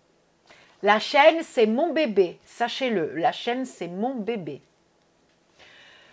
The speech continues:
Qu'il y ait des vidéos mal faites ou des bi-, vidéos bien faites, ce sont mes vidéos, c'est, voilà, c'est moi, quoi.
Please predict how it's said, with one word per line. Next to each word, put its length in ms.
Qu'il 240
y 160
ait 80
des 160
vidéos 460
mal 240
faites 400
ou 80
des 100
bi-, 340
vidéos 420
bien 280
faites, 400
ce 160
sont 300
mes 400
vidéos, 720
c'est, 1200
voilà, 280
c'est 200
moi, 280
quoi. 260